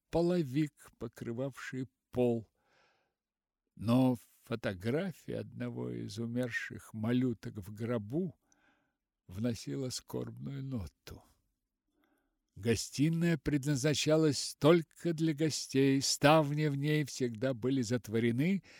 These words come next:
и босоногая команда допускалась туда лишь в особо торжественных случаях.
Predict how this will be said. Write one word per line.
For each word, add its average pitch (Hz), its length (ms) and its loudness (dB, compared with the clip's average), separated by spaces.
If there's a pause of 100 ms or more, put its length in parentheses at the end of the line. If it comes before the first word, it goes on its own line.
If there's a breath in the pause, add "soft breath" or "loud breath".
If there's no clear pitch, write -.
(480 loud breath)
и 117 80 -2
босоногая 131 680 0
команда 165 720 0
допускалась 139 1080 -8
туда 120 320 -2
лишь 135 500 -2
в 127 100 -6
особо 143 600 -4
торжественных 120 760 -10
случаях. - 720 -12